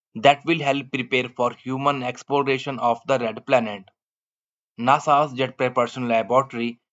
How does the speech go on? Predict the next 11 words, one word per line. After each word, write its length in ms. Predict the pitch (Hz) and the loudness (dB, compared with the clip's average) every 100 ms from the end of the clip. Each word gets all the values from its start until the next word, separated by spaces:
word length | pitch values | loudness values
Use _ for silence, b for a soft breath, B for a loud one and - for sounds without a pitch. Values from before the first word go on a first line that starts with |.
| _ | _
which 200 | 123 127 | -10 -6
is 120 | 143 | -4
managed 500 | 143 143 143 143 131 | 2 2 2 -2 -4
for 220 | - 131 | 0 0
the 200 | 120 127 | 2 -2
agency 560 | 120 117 139 131 113 107 | -2 -2 -4 -4 -12 -8
by 240 | 113 120 | 0 0
Caltech 540 | 117 135 139 135 143 139 | 2 2 2 2 -2 -2
in 180 | 135 127 | -8 2
Pasadena, 520 | 127 120 120 117 117 | 2 2 -4 -4 -2
California, 880 | 113 107 107 131 120 107 104 113 | -2 -4 -2 -2 0 -2 -4 -6